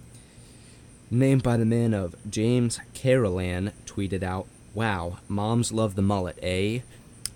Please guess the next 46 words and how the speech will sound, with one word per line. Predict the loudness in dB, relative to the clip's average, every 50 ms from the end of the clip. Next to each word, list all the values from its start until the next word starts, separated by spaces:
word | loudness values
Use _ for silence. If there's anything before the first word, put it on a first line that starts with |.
| -12 -10
Uh, | -6 -6 -4 -4
and | -4 -2 0
the |
way | 2 2
that | 0 0 -2
this | -2 -2 -2
appeared | -4 -2 -2 -2 0
on | 0
my | 0 -2 -2
timeline, | -4 -4 -6 -4 -4 -4 -4 -4 -2 -2 -2
I | -2
don't | 0 -2 -4 -4 -2
follow | 0 2 2 2 2
him | 0 0 -2
personally, | -2 -2 -4 -4 -4 -4 -4 -2 -2 -2
but | -2 -2 -2
I | -2
do | 0 -2 -2 -2
follow | -2 -2 -2 -2 -2
Fifth | 0 0 0 0 -2
Year. | -6 -6 -6 -6 -8 -12 -18 -20 -20 -20 -20 -20 -20 -20 -20 -16 -8 -4
Uh, | -2 -2 -2
Fifth | 0 -2 -2 -2 0
Year | 0 0
quoted | 0 0 2 2 2 2 0
the | -4
tweet | -6 -6 -4 -4 -4 -2
and | -4 -4 -4
said, | -2 0 0 0 -2 -4 -8
"Bowling | -6 -2 0 2 2 4 2 2
Green's | 2 0 0 0 0 -2 -2
long | -2 -2 0 0 0
snapper | -2 -2 -2 -2 -2 -2 -4 -6 -4 -2
is | -2 -2 0 0
a | 0
legend," | 0 -2 -2 0 0 0 -2 -2 -2 -4 -4 -4 -4 -8 -10 -8 -6
in | -4 -2
all | -2 -4 -6 -6
caps. | -6 -6 -6 -6 -8 -10 -12 -14 -14 -14 -16 -20 -20 -20 -20 -20 -20 -20 -20 -20 -20 -18 -10 -6
And | -6 -4 -4 -4 -6 -6 -8 -12 -16 -20 -20 -20 -20 -20 -20 -10 -4
looking | -4 -2 -2 -2 -4
at | -4 -4
the | -6 -6
picture | -4 -4 -4 -2 -4 -4 -2
right | -2 -2 -2 -2
now, | -4 -4 -2 -2 -2 -2 -2 -4